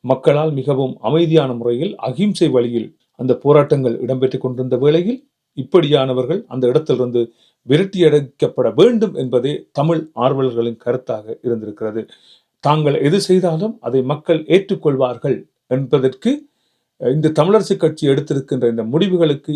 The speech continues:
இப்பொழுது நடைபெற்றிருக்கின்ற இந்த செயல் ஒரு தகுந்த பாடமாக இருக்கும் என்று அரசியல் ஆய்வாளர்கள் தெரிவிக்கிறார்கள். உங்கள் எல்லோருக்குமே தெரியும், சில வருடங்களுக்கு முன்னர் கனடாவுக்கு வருகை தந்த சுமந்திரன்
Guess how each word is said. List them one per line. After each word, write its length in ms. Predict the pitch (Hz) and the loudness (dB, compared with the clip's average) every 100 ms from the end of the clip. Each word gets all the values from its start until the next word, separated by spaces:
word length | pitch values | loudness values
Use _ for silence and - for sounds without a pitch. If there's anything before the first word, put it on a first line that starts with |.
| - | -6
இப்பொழுது 420 | 135 143 220 190 | -6 0 2 2
நடைபெற்றிருக்கின்ற 840 | 139 131 143 131 131 - 127 110 110 | 2 -2 -2 -4 -4 -2 -2 -4 -6
இந்த 220 | 127 117 107 - - | -2 -2 -2 -10 -8
செயல் 420 | - 180 170 170 | 4 4 4 0
ஒரு 240 | 135 131 131 127 - | 0 2 0 -4 -6
தகுந்த 400 | 135 160 190 143 | -2 0 0 -2
பாடமாக 420 | 123 131 131 120 117 | 0 0 0 -2 -4
இருக்கும் 300 | 131 123 127 | -4 -6 -8
என்று 240 | 117 123 - _ _ _ _ _ - | -6 -8 -8 _ _ _ _ _ 2
அரசியல் 400 | 151 156 147 117 | 2 2 -2 -2
ஆய்வாளர்கள் 640 | 117 117 113 113 107 98 | -2 0 -2 -6 -14 -8
தெரிவிக்கிறார்கள். 680 | 120 107 104 104 95 - - _ _ _ _ _ _ _ _ _ _ _ _ _ _ _ - | -8 -8 -12 -12 -12 -14 -20 _ _ _ _ _ _ _ _ _ _ _ _ _ _ _ -4
உங்கள் 160 | 147 135 | 2 4
எல்லோருக்குமே 440 | 139 135 127 120 | 4 2 0 -4
தெரியும், 300 | 117 131 143 | -4 -6 -6
சில 140 | 131 120 | 0 2
வருடங்களுக்கு 520 | 120 127 120 120 117 | 2 0 -4 -4 -4
முன்னர் 300 | 120 151 - _ _ _ - | 0 2 0 _ _ _ -4
கனடாவுக்கு 460 | 139 143 139 131 | 2 4 4 2
வருகை 260 | 123 123 120 | 0 0 0
தந்த 280 | 120 117 113 107 98 - _ _ _ _ _ | -4 -4 -2 -2 -6 -12 _ _ _ _ _
சுமந்திரன் 720 | 127 117 143 180 165 127 156 | -12 -2 0 2 0 0 -4